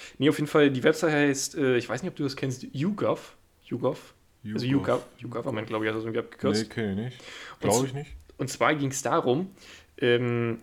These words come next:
Speaker 1: welche Berufswünsche Eltern für ihre Kinder haben.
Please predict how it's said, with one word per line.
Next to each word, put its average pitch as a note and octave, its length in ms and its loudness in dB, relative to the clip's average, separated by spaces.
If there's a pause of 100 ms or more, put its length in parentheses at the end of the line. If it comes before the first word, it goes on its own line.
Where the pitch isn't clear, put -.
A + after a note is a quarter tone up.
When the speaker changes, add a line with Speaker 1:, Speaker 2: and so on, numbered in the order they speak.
Speaker 1:
welche C3 300 -2
Berufswünsche B2 840 0
Eltern B2+ 280 2
für D3+ 120 -2
ihre B2+ 160 0
Kinder F3 380 -2
haben. G2+ 240 -4